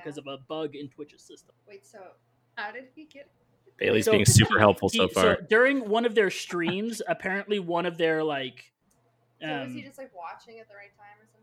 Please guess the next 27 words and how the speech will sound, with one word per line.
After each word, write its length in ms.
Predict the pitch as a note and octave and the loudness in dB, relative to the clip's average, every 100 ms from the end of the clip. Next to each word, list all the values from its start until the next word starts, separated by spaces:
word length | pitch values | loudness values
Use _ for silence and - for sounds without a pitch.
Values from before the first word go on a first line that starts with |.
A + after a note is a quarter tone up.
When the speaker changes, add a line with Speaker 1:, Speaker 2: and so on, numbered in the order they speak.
| G3+ | -6
Speaker 1:
Well, 140 | G3+ | -4
he 140 | F#3 G#3+ | -2 -2
was 120 | G3 | 0
watching 240 | A3+ C4+ | -2 -4
at 80 | C#4 | -4
the 60 | A3+ | -2
right 180 | G#3 | -2
time 180 | G3 G3+ | -4 -8
to, 120 | F#3+ E3 | -8 -10
to 160 | D3 | -8
get 160 | E3 D#3+ | -10 -10
the 60 | |
name, 340 | C#3+ D3 E3+ F#3+ | -10 -8 -8 -10
and 120 | D#3+ | -10
then 100 | D#3+ | -10
he 400 | D3 - F3 F3 | -12 -14 -14 -12
started 340 | F3 F#3+ D#3+ C3 | -12 -12 -12 -16
following 500 | _ F3+ G#3 G3 D#3+ | _ -4 -2 -4 -6
that 180 | C#3 | -8
person 280 | - C#3+ D3+ | -8 -10 -8
and 80 | D3 | -8
then 140 | C#3+ | -10
watching 400 | C#3 D3 D3+ E3 | -8 -10 -10 -10
the 60 | C#3+ | -10
little 240 | C#3 C3 B2 | -10 -12 -16
thumbnails 600 | D3+ E3+ F3 G3 G#3+ - _ | -18 -16 -14 -12 -14 -18 _
Speaker 2:
Yeah. 60 | E3 | -20